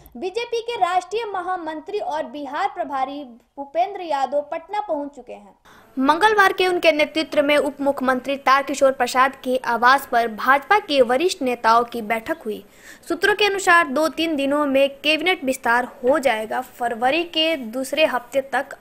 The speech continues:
आयोग और बोर्ड अध्यक्षों की नियुक्ति कर दिए जाएंगे। नीतीश कुमार के नेतृत्व में एनडीए की नई सरकार के गठन के बाद अब कैबिनेट विस्तार का लंबित मामला अब सुलझ गया है। सहयोगी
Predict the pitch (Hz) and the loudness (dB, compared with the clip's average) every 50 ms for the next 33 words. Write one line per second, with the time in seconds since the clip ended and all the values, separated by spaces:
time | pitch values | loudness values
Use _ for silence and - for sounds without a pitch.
0 | - - 247 262 226 254 269 285 262 - - 240 247 233 233 214 226 269 285 254 | -4 -2 -2 -2 0 0 0 0 0 -2 0 0 2 2 0 2 2 4 4 4
1 | - 247 220 214 240 233 226 - - 285 269 - 311 359 349 - - - - - | 2 0 -2 -4 -6 -10 -8 -6 -8 -8 -6 -6 -8 -8 -8 -12 -18 -20 -16 -10
2 | 247 240 254 247 - - 302 302 - 269 233 214 202 220 220 214 196 202 190 190 | -4 -2 -2 -2 -2 -4 -6 -2 0 0 0 0 -2 -4 -8 -8 -8 -10 -12 -14
3 | 190 190 185 190 - _ _ _ _ _ _ _ _ _ _ _ _ _ _ _ | -14 -16 -16 -18 -20 _ _ _ _ _ _ _ _ _ _ _ _ _ _ _
4 | - - - - 277 330 349 440 440 440 440 415 427 415 415 403 - 403 403 381 | -20 -18 -8 -6 -2 2 2 2 2 2 0 2 4 4 4 2 2 0 2 2
5 | 381 381 381 - 359 359 349 - 330 339 320 330 330 330 - 285 294 277 262 277 | 2 0 0 0 0 -2 0 -2 -2 -2 0 0 0 0 0 0 -2 -2 0 0
6 | 277 285 269 277 277 262 262 254 254 254 254 - 240 240 - 240 240 240 240 240 | 0 0 0 0 -2 0 2 2 2 2 2 0 0 0 0 2 2 2 2 2
7 | 247 254 247 220 240 226 - 247 233 233 226 240 226 214 214 254 269 277 233 - | 0 -4 -4 -4 -4 -6 -6 -6 -10 -8 -8 -8 -6 -2 0 2 2 2 0 -2
8 | 247 240 233 - - - 277 294 285 339 381 403 392 330 247 262 247 - _ 254 | -4 -6 -6 -6 -6 -4 -4 -2 -2 0 0 -2 -2 -2 -4 -6 -6 -4 _ 2
9 | 247 247 254 247 - - 240 233 247 262 262 277 349 381 381 339 269 254 254 247 | 2 2 2 2 0 0 0 2 2 2 2 2 0 0 0 -2 -2 -2 -2 -2
10 | 240 240 240 240 226 233 233 - - 240 226 220 208 214 214 214 208 202 202 202 | -2 -2 -2 -2 -2 -2 -4 -4 -6 -6 -6 -6 -6 -8 -8 -8 -8 -8 -8 -10
11 | 202 - - _ - - 302 311 339 359 330 403 427 | -14 -16 -18 _ -4 -2 -2 0 0 0 0 0 0